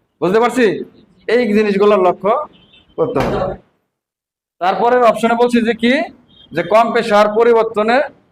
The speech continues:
সঠিক ওয়ার্ডের হিসাব না মিলা। ফ্রিজের কম্প্রেসার পরিবর্তন করছো, করার পরে এখন গ্যাস দিছো, এখন ঠান্ডা হচ্ছে না।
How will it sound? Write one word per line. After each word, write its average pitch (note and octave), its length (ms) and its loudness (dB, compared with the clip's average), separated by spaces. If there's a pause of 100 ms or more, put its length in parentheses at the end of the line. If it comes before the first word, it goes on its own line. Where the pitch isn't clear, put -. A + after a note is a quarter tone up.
(100)
সঠিক G3 380 0
ওয়ার্ডের G3 420 2
হিসাব G3+ 300 2 (500)
না F3 240 0 (180)
মিলা। D#3+ 240 -2 (560)
ফ্রিজের A#3+ 480 2 (180)
কম্প্রেসার A3 520 0 (100)
পরিবর্তন G#3+ 460 0 (100)
করছো, F#3 280 -2 (680)
করার G#3 340 2
পরে G#3 140 0 (100)
এখন G3+ 180 -4 (140)
গ্যাস E3 180 2 (100)
দিছো, G#3+ 240 0 (500)
এখন E3 240 -4 (100)
ঠান্ডা E3+ 340 -2
হচ্ছে - 280 -10
না। - 60 -18